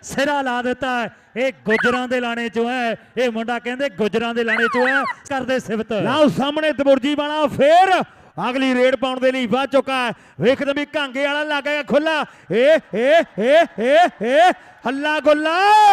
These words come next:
Speaker 2: ਹੱਲਾ
Speaker 1: ਕਾਂਗੇ
Speaker 2: ਗੁੱਲਾ,
Speaker 1: ਵਾਲਾ।
Speaker 2: ਹੱਲਾ ਗੁੱਲਾ।
Speaker 1: ਕਾਂਗੇ ਵਾਲਾ ਕਰਦਾ ਹੈ ਇਸ ਨੌਜਵਾਨ ਤੇ। ਇੰਦਰਜੀਤ ਗਿੱਲ ਤੇ ਨਵੀ ਗਿੱਲ ਉਹਨਾਂ ਦੇ ਚਰਚੇ ਛਿੜੇ ਹੋਏ ਆ,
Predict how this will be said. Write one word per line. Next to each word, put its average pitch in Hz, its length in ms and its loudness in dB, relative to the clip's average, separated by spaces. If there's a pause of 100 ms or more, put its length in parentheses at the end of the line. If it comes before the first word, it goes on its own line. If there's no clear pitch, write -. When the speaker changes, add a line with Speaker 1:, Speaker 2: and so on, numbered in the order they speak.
(640)
Speaker 2:
ਹੱਲਾ 262 260 -2
Speaker 1:
ਕਾਂਗੇ 254 120 -4
Speaker 2:
ਗੁੱਲਾ, 247 260 0
Speaker 1:
ਵਾਲਾ। 220 200 -4
Speaker 2:
ਹੱਲਾ 269 280 -2
ਗੁੱਲਾ। 247 300 0
Speaker 1:
ਕਾਂਗੇ 180 260 -4
ਵਾਲਾ 160 260 -6 (100)
ਕਰਦਾ 226 300 -6
ਹੈ 226 120 -2 (220)
ਇਸ 247 260 -2
ਨੌਜਵਾਨ 240 420 -6
ਤੇ। 262 180 -2 (300)
ਇੰਦਰਜੀਤ 262 520 -4
ਗਿੱਲ 254 240 -4
ਤੇ 262 160 -4
ਨਵੀ 311 360 -4
ਗਿੱਲ 269 140 -4
ਉਹਨਾਂ 269 200 -4
ਦੇ 269 180 0 (260)
ਚਰਚੇ 277 360 -4
ਛਿੜੇ 262 280 -2
ਹੋਏ 262 220 0
ਆ, 254 220 -2